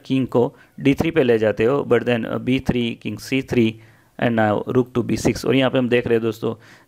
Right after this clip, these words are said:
कि already जो है वो ब्लैक का प्ले काफ़ी अच्छा हो चुका है, व्हाइट को किंग बी टू ही खेलना पड़ेगा and ब्लैक जो है ईजीली इस गेम को होल्ड कर सकता है। But गेम में चलते जहाँ पे bishop to E six के बाद इस पोजीशन में आनंद जी ने जो है वो rook to A one खेला and now,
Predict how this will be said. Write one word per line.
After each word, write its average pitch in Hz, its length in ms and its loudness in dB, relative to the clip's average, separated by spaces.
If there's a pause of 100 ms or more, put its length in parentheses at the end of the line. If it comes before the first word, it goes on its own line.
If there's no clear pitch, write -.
कि 165 260 0
already 143 440 4
जो 113 180 0
है 123 240 -2
वो 139 160 -4
ब्लैक 113 280 -2
का 120 100 2
प्ले 113 220 0
काफ़ी 117 260 -4
अच्छा 107 200 0
हो 120 100 4
चुका 123 280 0
है, 127 120 4
व्हाइट 107 220 2
को 117 120 -4
किंग 107 240 -6
बी 113 140 -2
टू 127 140 0
ही 131 80 4
खेलना 123 280 2
पड़ेगा 120 320 0 (760)
and 156 180 2
ब्लैक 147 260 2
जो 120 160 2
है 151 140 0 (100)
ईजीली 143 300 4
इस 135 160 2
गेम 120 160 2
को 117 140 2
होल्ड 107 200 4
कर 104 120 0
सकता 110 320 -2
है। 107 140 2
But 151 320 0
गेम 127 180 0
में 175 100 2
चलते 143 340 2
जहाँ 127 180 2
पे 127 260 -2
bishop 190 240 -2
to - 100 -8
E 139 100 2
six - 220 -2
के 139 100 0
बाद 131 320 0 (560)
इस 175 100 -6
पोजीशन 170 440 2
में 131 200 4
आनंद 139 300 0
जी 135 60 2
ने 120 120 0
जो 110 120 2
है 123 100 2
वो 123 220 2
rook 117 160 2 (160)
to 113 340 2
A 110 120 2
one 113 100 0
खेला 120 300 -2 (640)
and 131 60 2
now, 123 340 2